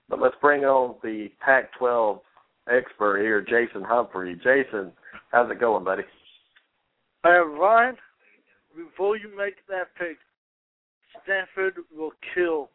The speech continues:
Speaker 2: Washington State. It won't even be close. Okay, Pac-twelve has a lot of good teams, Arizona State, Washington State, um, a lot of good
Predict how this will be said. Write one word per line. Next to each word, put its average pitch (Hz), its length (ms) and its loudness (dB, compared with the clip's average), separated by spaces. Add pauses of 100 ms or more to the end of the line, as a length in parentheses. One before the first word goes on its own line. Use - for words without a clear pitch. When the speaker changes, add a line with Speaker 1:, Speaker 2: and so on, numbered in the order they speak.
Speaker 2:
Washington 139 760 -8 (240)
State. 135 260 -8 (340)
It 185 80 4
won't 190 420 4
even 180 380 -6
be 175 180 -4 (180)
close. 160 300 4 (960)
Okay, 160 420 4 (680)
Pac-twelve 220 680 2
has 180 340 -10
a 156 100 -8
lot 170 320 -2
of 113 100 -18
good 160 160 -8 (200)
teams, 165 220 -14 (200)
Arizona 165 540 -4 (160)
State, 156 240 2
Washington 151 960 2 (160)
State, 156 400 -6 (160)
um, 147 220 -10 (100)
a 160 40 -4
lot 185 260 4
of 170 280 -4
good 180 380 -6